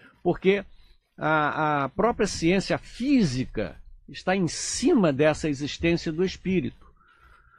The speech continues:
Não é? No, no dizer do, do Laércio Fonseca, que é um, um, um físico, né, de Campinas, ele diz o seguinte:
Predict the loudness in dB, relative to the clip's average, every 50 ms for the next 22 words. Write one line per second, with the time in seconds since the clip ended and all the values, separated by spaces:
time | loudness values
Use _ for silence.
0 | _ _ -2 0 2 2 2 2 2 2 2 4 4 4 4 4 4 4 4 6
1 | 6 4 4 4 2 2 0 0 0 0 0 2 4 4 4 4 4 2 0 0
2 | 2 2 0 0 0 0 0 2 2 2 2 0 0 -2 -6 -8 -6 -4 -4 -4
3 | -4 0 2 2 2 2 0 -6 -10 -10 -10 -16 -20 -20 -20 -20 -20 -20 -20 -20
4 | _ -8 -4 0 2 4 4 4 2 0 -2 -4 -4 -4 -4 -4 -4 -4 -6 -6
5 | -6 -8 -8 -8 -10 -12 -12 -14 -12 -10 -10 -10 -6 -2 0 2 2 0 -2 -4
6 | -8 -12 -14 -14 -14 -14 -8 -4 -2 -2 -2 -2 -4 -4 -4 -4 -4 -2 0 2
7 | 2 4 2 2 -2 -6 -18 -20 -20 _ _ _ _ _ _ _ _ _ _ _
8 | _ _ _ _ _ _ -12 -4 -2 0 2 2 2 2 2 2 2 0 -2 -2
9 | 0 2 2 2 2 -2